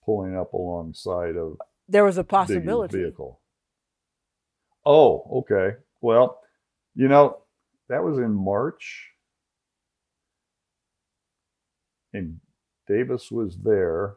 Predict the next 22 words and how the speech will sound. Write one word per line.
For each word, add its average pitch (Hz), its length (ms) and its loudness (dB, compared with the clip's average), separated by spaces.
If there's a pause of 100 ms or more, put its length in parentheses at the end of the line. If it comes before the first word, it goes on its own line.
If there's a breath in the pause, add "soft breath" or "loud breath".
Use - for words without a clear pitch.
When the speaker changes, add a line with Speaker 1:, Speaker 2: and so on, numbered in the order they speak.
(140)
Speaker 2:
And 196 220 -6 (100)
from 202 280 -4
what 190 120 4
I 240 120 4
understand, 202 480 -4
he 254 80 -4
was, 277 300 -4 (280 soft breath)
and 190 140 -2
he 262 180 0
says 330 420 -2
he 214 100 -4
was 196 200 -2
in 185 100 -4
Las 185 240 -2
Vegas 170 640 -4 (340)
September 196 500 -6
seventh. 247 580 -12 (2000)
Speaker 1:
Yeah, 165 320 6
well, 160 380 6
no, 147 200 6
there's 147 280 4
no 147 400 2